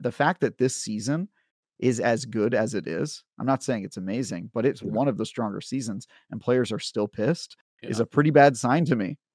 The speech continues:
Speaker 3: It's
Speaker 1: That tells
Speaker 3: different.
Speaker 1: me
Speaker 3: It's
Speaker 1: that,
Speaker 3: not like
Speaker 1: like
Speaker 3: Plunder. Like, Plunder didn't even have this kind of reaction and,
Speaker 1: No.
Speaker 3: you know, like,
Speaker 1: It, it,
Speaker 3: bubbling up
Speaker 1: it's
Speaker 3: under
Speaker 1: like
Speaker 3: the skin coming up, which f-, you figure,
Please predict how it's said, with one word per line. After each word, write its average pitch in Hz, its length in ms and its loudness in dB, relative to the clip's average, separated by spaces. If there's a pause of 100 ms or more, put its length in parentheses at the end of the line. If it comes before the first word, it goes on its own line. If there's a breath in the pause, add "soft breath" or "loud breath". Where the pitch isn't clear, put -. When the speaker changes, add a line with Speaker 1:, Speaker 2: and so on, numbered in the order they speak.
(140)
Speaker 3:
It's 123 100 -8
Speaker 1:
That 123 140 6
tells 147 200 8
Speaker 3:
different. 117 140 2
Speaker 1:
me 151 100 2
Speaker 3:
It's 156 80 2
Speaker 1:
that, 135 60 8
Speaker 3:
not - 80 4
like 113 180 8
Speaker 1:
like 104 80 4
Speaker 3:
Plunder. 113 640 -2
Like, 123 160 -8
Plunder 190 340 -4
didn't 110 240 -8
even 104 180 -8
have 107 200 -10
this 107 160 -14
kind 110 180 -12
of 101 80 -14
reaction 104 600 -12 (640 soft breath)
and, 110 340 -6 (220)
Speaker 1:
No. 170 360 2 (120)
Speaker 3:
you 139 80 -8
know, 123 60 -8
like, 107 280 -10
Speaker 1:
It, 156 80 6
it, - 40 6
Speaker 3:
bubbling 131 420 4
up 120 160 -2
Speaker 1:
it's - 40 4
Speaker 3:
under 120 120 -2
Speaker 1:
like 175 80 0
Speaker 3:
the - 40 -6
skin 113 340 -6
coming 113 300 -4
up, 107 200 -6
which 110 280 -8
f-, - 160 -20
you 117 140 -8
figure, 147 560 -6